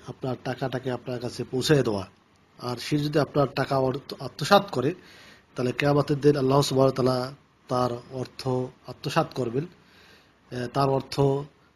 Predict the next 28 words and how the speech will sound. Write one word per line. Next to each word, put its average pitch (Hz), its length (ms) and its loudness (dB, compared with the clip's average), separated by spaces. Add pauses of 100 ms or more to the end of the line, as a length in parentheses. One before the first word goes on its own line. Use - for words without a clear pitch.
(240)
বিনষ্ট 156 320 2
করে 127 200 4
দেবেন। 143 280 2 (640)
এই 135 100 -8
জন্য, 139 300 0
আহ, - 920 -6
বান্দার 151 340 4
হক, 175 340 2 (500)
বান্দা 139 280 0
যদি 139 240 0
তার 135 260 0
এই 131 80 2
হক 123 260 0 (760)
মাফ 147 180 0 (100)
না 160 160 2
করে 165 240 4
দেয়, 127 180 -2 (380)
তাহলে 127 160 -2
কা-, 139 380 -2
কাল 135 140 0
কিয়ামতের 143 560 -2
দিন 135 80 -2
আল্লাহ 131 200 4
সুবহানাহু 131 300 2
ওয়া - 0 -
তাআলা 147 300 4 (720)
তার 127 240 0 (180)
এই 120 420 -4